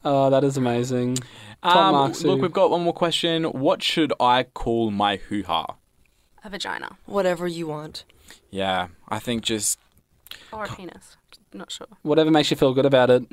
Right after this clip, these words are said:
Speaker 2: Yeah, exactly. Me personally, I don't really like to name. I just call it my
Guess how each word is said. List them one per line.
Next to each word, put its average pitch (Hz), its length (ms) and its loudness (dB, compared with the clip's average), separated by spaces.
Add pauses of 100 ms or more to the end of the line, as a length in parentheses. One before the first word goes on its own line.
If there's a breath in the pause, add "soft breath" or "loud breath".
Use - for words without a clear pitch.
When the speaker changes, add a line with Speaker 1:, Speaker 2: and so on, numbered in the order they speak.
Speaker 2:
Yeah, 180 120 -6
exactly. 156 500 -2
Me 147 180 -2
personally, 139 480 0
I 135 140 2
don't 135 100 2
really 127 160 -2
like 113 200 2
to 113 100 -6
name. 107 400 -4 (420 loud breath)
I 120 100 2
just 110 280 -6 (200)
call 110 240 -2
it - 60 -2
my 104 360 -2